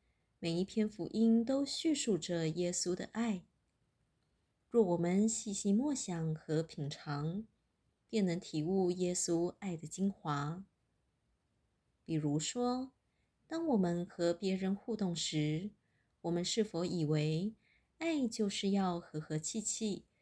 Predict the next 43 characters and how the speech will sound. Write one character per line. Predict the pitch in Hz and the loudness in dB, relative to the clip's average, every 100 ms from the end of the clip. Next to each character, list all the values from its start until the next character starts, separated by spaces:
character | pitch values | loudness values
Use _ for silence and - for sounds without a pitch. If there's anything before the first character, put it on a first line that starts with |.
| _ _ | _ _
不 | 202 | -2
说 | 196 196 185 185 | -2 0 0 0
不 | 196 | -4
好 | 196 147 | -6 -6
听 | 131 - 233 | -6 -2 0
的 | 262 | -2
话， | - 302 311 - _ _ _ _ _ - | -4 -6 -6 -8 _ _ _ _ _ -10
即 | 175 | -4
便 | 196 196 | 0 -2
看 | - 208 | 0 -2
到 | 196 190 175 | 0 2 2
有 | 160 147 | 2 4
人 | 143 147 160 | 4 2 0
一 | 190 | -4
些 | 185 - 185 | -6 -2 -2
不 | 185 180 | -2 -8
对 | - 302 262 - - | -4 0 0 -2 -10
且 | - 165 160 | -6 0 2
损 | 160 - 156 | 2 -2 -4
害 | - 202 185 | -2 -2 -2
自 | - | -4
己 | 196 - 170 156 | -4 0 2 2
或 | 151 202 175 | 0 -2 -2
他 | - 202 196 | -4 -6 -2
人 | 175 160 | 0 0
的 | 170 | 0
行 | - 160 | -2 -2
为？ | 180 160 156 165 202 _ _ _ _ _ _ _ _ _ _ _ _ _ _ _ _ _ _ - | 0 2 2 0 -4 _ _ _ _ _ _ _ _ _ _ _ _ _ _ _ _ _ _ -2
耶 | 180 | 0
稣 | 185 - 185 185 | 0 0 2 2
对 | 208 180 | 0 0
人 | 160 156 | 2 0
的 | 185 | 0
爱 | - 277 240 190 | -4 0 0 0
却 | - 226 190 | -2 0 0
不 | 165 156 | -2 -4
是 | - 196 170 | -2 0 0
马 | 156 139 | 0 -2
虎 | - - 185 180 180 | -6 -6 0 0 0
随 | - 143 | -2 -2
便 | 151 214 160 | 2 2 2
的。 | 156 143 - _ _ _ _ _ _ _ _ _ _ _ _ - | 0 -4 -8 _ _ _ _ _ _ _ _ _ _ _ _ -10
是， | - - 240 196 | -8 0 2 0